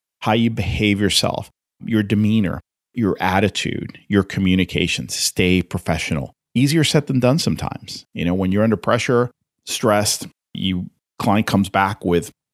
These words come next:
a request that feels out of the ordinary or you don't agree with it,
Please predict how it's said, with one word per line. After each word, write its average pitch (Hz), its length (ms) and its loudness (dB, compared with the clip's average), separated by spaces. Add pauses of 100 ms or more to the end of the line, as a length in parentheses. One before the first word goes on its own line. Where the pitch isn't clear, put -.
(140)
a 98 60 -2
request 95 500 0
that - 140 0
feels 87 680 0 (140)
out 90 200 -2
of 85 80 -4
the 80 100 -6
ordinary 104 1000 0
or 71 640 -4 (300)
you 85 220 -6
don't 90 220 0
agree 104 300 0
with 117 200 2
it, 117 160 0